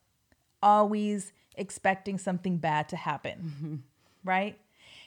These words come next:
Speaker 1: And, and so because of that, when I tell people that you have to change your mindset,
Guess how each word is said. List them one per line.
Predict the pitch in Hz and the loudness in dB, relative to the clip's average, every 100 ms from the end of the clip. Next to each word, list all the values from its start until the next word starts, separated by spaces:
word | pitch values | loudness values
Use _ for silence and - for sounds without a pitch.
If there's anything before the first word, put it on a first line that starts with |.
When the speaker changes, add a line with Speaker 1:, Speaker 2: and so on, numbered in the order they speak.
| _ 214 | _ 0
Speaker 1:
And, | 214 208 196 190 185 185 - _ - | 2 4 4 2 2 -2 -6 _ 0
and | 208 | 0
so | 208 214 | 4 4
because | 196 214 - 247 269 | 4 0 2 4 4
of | 226 | 0
that, | 185 165 165 - _ _ _ | 0 0 -2 -10 _ _ _
when | 202 190 185 190 185 185 | -2 2 4 4 2 2
I | 185 | 0
tell | 190 214 202 | 0 2 2
people | 196 214 - 190 185 180 | 0 -4 0 2 2 0
that | 170 | -2
you | 196 | -4
have | 190 196 - | -4 -6 -8
to | |
change | 190 - 208 214 196 | -12 -6 -2 -2 -2
your | 185 | -2
mindset, | 190 240 233 - 180 165 | 0 0 -2 -4 -6 -6